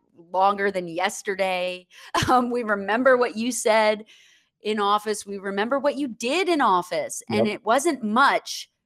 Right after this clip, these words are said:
Speaker 1: for the country in forty-seven years. Why would it suddenly change now? So all of these things, uh, it, it's no wonder I think they're really flailing and desperate now that they're,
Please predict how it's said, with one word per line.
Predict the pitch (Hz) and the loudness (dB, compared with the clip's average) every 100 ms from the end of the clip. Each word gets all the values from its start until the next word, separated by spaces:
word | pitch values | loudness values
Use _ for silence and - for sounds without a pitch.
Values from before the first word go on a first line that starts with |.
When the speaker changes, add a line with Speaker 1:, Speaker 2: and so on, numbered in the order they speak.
| _ | _
Speaker 1:
for | - 220 | -4 -2
the | 202 | -2
country | - 294 277 - 175 147 147 _ _ _ - | -4 -4 -4 -6 -10 -12 -18 _ _ _ -6
in | 214 | -6
forty-seven | - - 190 185 180 - - - 170 165 156 156 - | -6 -4 -2 -2 -6 -12 -12 -2 0 0 -6 -12 -16
years. | 165 196 185 131 107 - - _ _ - | -8 -2 -2 -2 -8 -10 -12 _ _ -20
Why | 151 180 226 320 | -4 2 4 4
would | 349 339 | 4 0
it | - | -2
suddenly | - 294 285 285 269 | -2 -2 -2 -6 -6
change | - 226 226 226 - | -8 -8 -4 -6 -6
now? | 180 180 170 90 90 - | -10 -8 -6 -8 -10 -12
So | - - | -12 -2
all | 262 339 | 2 2
of | 440 | 2
these | 339 226 - _ | 0 -4 -10 _
things, | 226 220 208 175 - _ _ - - - - | -4 -2 -4 -6 -12 _ _ -20 -20 -20 -12
uh, | - 64 - 62 - | -10 -10 -14 -12 -2
it, | 254 - | -2 0
it's | 220 - | -2 0
no | 285 359 | 2 2
wonder | 247 214 226 214 208 180 | 4 2 2 4 4 6
I | 170 | 4
think | 170 175 | 0 -4
they're | 180 175 | -4 -2
really | 170 170 156 | 0 0 -2
flailing | - 175 165 165 160 | -4 0 0 0 -4
and | 117 156 | -6 -4
desperate | 156 151 - - 156 | -2 -2 -4 -8 -6
now | 147 147 143 147 | -6 -6 -4 -2
that | 147 | -4
they're, | 147 151 151 139 | -2 -2 -2 -6